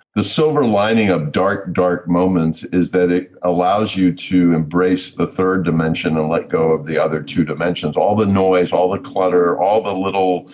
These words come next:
the little ego-based niggly things that are happening all the time. And you, you all, for a moment, you have purity of, of understanding, purity of sight. And I think that we,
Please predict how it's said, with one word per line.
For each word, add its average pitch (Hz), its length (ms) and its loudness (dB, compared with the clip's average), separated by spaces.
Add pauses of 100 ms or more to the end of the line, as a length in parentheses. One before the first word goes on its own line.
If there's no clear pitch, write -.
(260)
the 92 80 -2
little 107 560 0
ego-based 101 800 2
niggly 101 520 0
things 101 360 -2
that 90 100 -4
are 90 100 2
happening 92 460 -2
all 92 160 0
the 92 80 0
time. 101 480 0
And 87 140 2
you, 95 240 0
you 101 160 2
all, 135 340 -2
for 127 160 0
a 107 60 2
moment, 131 420 2
you 98 120 0
have 87 280 -2
purity 127 460 2
of, 101 400 -2
of 90 180 2
understanding, 92 800 0
purity 107 360 0
of - 120 -2
sight. 92 480 -2 (300)
And 113 100 2
I 110 80 2
think 123 320 0
that 107 240 -2
we, 120 140 2